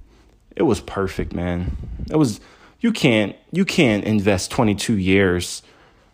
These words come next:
for one moment and say that it doesn't deserve,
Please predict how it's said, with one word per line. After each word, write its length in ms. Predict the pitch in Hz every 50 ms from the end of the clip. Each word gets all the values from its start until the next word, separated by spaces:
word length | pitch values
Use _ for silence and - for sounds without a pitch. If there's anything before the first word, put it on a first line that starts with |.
| _ _ _ _ _ _ _ -
for 280 | - - - 95 76
one 680 | - 85 90 90 95 95 107 110 110 117 120 120 117
moment 500 | 107 95 95 98 104 110 101 78 - - - _ _ - - - - - _ _ _ _ _ _ _ - _
and 240 | - 107 98 92 82
say 640 | - - - 120 110 101 90 85 82 80 82 92 - - - - - _ _ _ _ _
that 120 | - 107 101
it 100 | 98 90
doesn't 260 | 107 107 98 95 92
deserve, 760 | 85 92 85 85 98 98 95 92 87 85 82 80 - - -